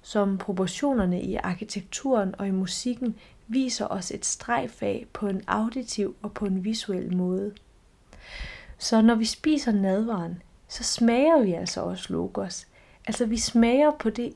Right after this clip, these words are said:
immaterielle princip, som er styrende for både kirkerummets arkitektoniske udformning og for musikkens grundstruktur.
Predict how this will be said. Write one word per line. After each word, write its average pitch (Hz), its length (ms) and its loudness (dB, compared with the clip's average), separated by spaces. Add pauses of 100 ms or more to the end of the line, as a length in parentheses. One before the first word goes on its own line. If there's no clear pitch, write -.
immaterielle 226 800 0
princip, 196 680 -6 (140)
som 208 300 -2
er 196 60 -2
styrende 247 600 -2
for 208 120 -4
både 196 460 -2
kirkerummets 196 800 -4
arkitektoniske 190 1120 -4
udformning 190 800 -4
og 196 120 -8
for 190 280 -4
musikkens 220 680 -4
grundstruktur. 190 1000 -6